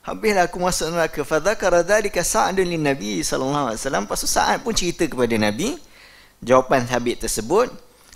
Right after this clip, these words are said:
dan lihat jawapan Nabi. Fa qala Rasulullah sallallahu alaihi wasallam, "Bal huwa min ahlil jannah." Malah dia sebenarnya daripada kalangan ahli syurga.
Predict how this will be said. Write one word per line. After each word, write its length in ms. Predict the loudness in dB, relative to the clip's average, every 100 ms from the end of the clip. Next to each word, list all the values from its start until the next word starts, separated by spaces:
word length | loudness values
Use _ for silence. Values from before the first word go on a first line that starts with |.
| _
dan 240 | -10 -4 -2
lihat 220 | -2 0
jawapan 420 | 0 0 -2 -8
Nabi. 240 | -10 -14 -18 _ _ _ _ _ _ _ _ -20 -20 _
Fa 160 | -10
qala 320 | -2 0 2 -2
Rasulullah 480 | -2 -4 -4 -4
sallallahu 400 | -4 -4 -4 -4
alaihi 100 | -4 -4
wasallam, 180 | -2 -2
"Bal 160 | -2 -4 -4
huwa 220 | -4 -2
min 240 | 0 -2 -4
ahlil 400 | -4 -4 -4 -4
jannah." 480 | -8 -8 -10 -12 -18 _ _ _ _ _ _ _ _ _ _ -12
Malah 380 | -6 -2 -2 -4 -12 -20 _ -20
dia 320 | -6 -4 -4
sebenarnya 480 | -6 -8 -6 -4 -4
daripada 160 | -4
kalangan 380 | -6 -6 -6 -6
ahli 160 | -2 -2
syurga. 480 | -2 -6 -6 -10